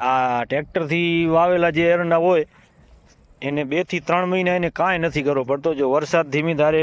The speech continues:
મોડો મોડો જો આવે અઠવાડિયા દસ દિવસના અંતરે જો વરસાદ આવી જાય તો આમાં કોઈ જાતની મહેનત નથી. જોઈ લો આપણે આ મહિનાના એરંડા થયા એ, આમાં હજી સુધી એક રૂપિયાની પણ લેબર કોસ્ટ આપણને નથી લાગી. ટ્રેક્ટરથી વાવી નાખ્યા છે,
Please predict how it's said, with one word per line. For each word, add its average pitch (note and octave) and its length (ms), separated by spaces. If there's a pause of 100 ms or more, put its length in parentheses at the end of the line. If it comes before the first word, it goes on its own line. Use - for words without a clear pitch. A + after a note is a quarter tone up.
(120)
મોડો D#3 300
મોડો D3 240
જો D3 140
આવે E3+ 180 (280)
અઠવાડિયા C3+ 520
દસ C3 200
દિવસના C3 420
અંતરે C3+ 220
જો B2+ 160
વરસાદ C3 340
આવી D3+ 260
જાય A#2 140 (1000)
તો C3 120
આમાં D#3 260
કોઈ F3+ 320
જાતની D#3 320
મહેનત C#3 200
નથી. B2 280
જોઈ C#3+ 160
લો B2+ 80
આપણે C#3+ 280
આ C#3 100
મહિનાના D3+ 560
એરંડા C#3+ 340
થયા D3 240
એ, D#3 40 (920)
આમાં A#2+ 260
હજી D3+ 240
સુધી E3 300 (100)
એક E3 220
રૂપિયાની E3 500
પણ C#3 160
લેબર C#3+ 240
કોસ્ટ C3 300
આપણને B2+ 440 (320)
નથી A#2 300
લાગી. G2 260 (800)
ટ્રેક્ટરથી C#3+ 540
વાવી D#3 320
નાખ્યા C3+ 340
છે, C3 80